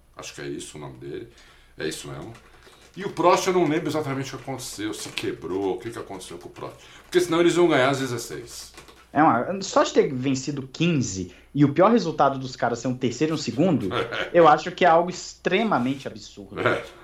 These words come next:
Speaker 2: É, é muito fora do normal,
Speaker 1: É
Speaker 2: assim.
Speaker 1: muito fora do normal
Speaker 2: Não
Speaker 1: mesmo.
Speaker 2: tem, não tem comparação.
Speaker 1: É.
Speaker 2: Eu vou, eu vou aproveitar que só um instante, Adalto. Eu só vou acender a luz.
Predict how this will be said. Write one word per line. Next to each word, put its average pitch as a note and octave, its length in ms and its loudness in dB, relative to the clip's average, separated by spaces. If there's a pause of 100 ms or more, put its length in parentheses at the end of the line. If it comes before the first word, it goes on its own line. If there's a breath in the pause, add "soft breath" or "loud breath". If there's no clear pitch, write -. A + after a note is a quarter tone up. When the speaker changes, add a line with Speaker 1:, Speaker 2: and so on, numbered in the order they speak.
(160)
Speaker 2:
É, A#2+ 320 -2
é - 20 -4
muito G#3+ 300 -2
fora D#3 420 4
do C3 140 -2
normal, G#2+ 440 -2
Speaker 1:
É - 40 -6
Speaker 2:
assim. D#2 240 -10
Speaker 1:
muito F2 220 -10
fora E2+ 200 -4
do E2 60 -10
normal D#2 280 -10
Speaker 2:
Não - 60 -12
Speaker 1:
mesmo. - 140 -12
Speaker 2:
tem, D3+ 160 -6
não D3+ 80 -6
tem D#3+ 140 -8
comparação. C3 760 0
Speaker 1:
É. C#2+ 140 -14 (160)
Speaker 2:
Eu D#3 120 8
vou, G3+ 240 4 (180)
eu D#3 120 6
vou F3+ 80 4
aproveitar G#3 540 4
que F#3+ 60 -8
só - 140 -4
um - 40 0
instante, D3 340 -2
Adalto. A#2+ 340 2
Eu D3 220 0
só - 140 2
vou D#3+ 140 6
acender - 320 -4
a G3+ 40 -2
luz. C3 460 -8